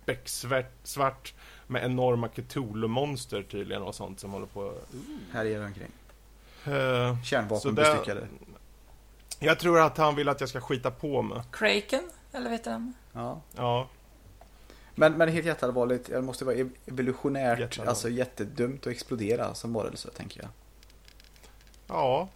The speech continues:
Speaker 1: det tycker jag också.
Speaker 2: För jag menar, det, det blir ju inte jättemånga av en då om man liksom,
Speaker 1: Nej.
Speaker 2: om man som en
Speaker 1: Den
Speaker 2: blåsfisk
Speaker 1: hade någon
Speaker 2: reagerar
Speaker 1: bo
Speaker 2: på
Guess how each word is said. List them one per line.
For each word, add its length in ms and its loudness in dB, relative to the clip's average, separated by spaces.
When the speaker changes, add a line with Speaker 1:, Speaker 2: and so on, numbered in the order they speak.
Speaker 1:
det 80 -8
tycker 280 -8
jag 80 2
också. 340 -4
Speaker 2:
För 100 2
jag 60 6
menar, 380 4
det, 80 4
det 220 0
blir 120 0
ju 60 2
inte 160 -2
jättemånga 480 0
av 260 4
en 120 -2
då 140 2
om 60 -2
man 140 -4
liksom, 420 -8
Speaker 1:
Nej. 200 -4
Speaker 2:
om 60 2
man 160 8
som 140 2
en 60 6
Speaker 1:
Den 80 2
Speaker 2:
blåsfisk 420 8
Speaker 1:
hade 280 10
någon 80 8
Speaker 2:
reagerar 520 10
Speaker 1:
bo 60 0
Speaker 2:
på 100 8